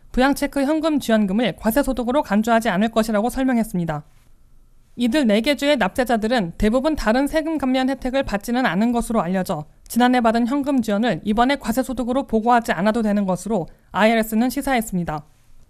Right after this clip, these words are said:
이에 비해 캘리포니아, 콜로라도, 코네티컷, 플로리다, 하와이, 일리노이, 뉴욕,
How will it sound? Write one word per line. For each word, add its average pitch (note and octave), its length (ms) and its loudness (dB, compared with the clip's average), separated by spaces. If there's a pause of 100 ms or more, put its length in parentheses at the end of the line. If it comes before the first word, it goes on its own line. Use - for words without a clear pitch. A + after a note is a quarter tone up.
(540)
이에 B3 200 4
비해 C4+ 160 2
캘리포니아, C#4 800 -2
콜로라도, A3+ 720 0
코네티컷, D4+ 640 -2 (160)
플로리다, B3 640 -2
하와이, A#3+ 500 2 (140)
일리노이, A3 560 0 (260)
뉴욕, G#3+ 480 2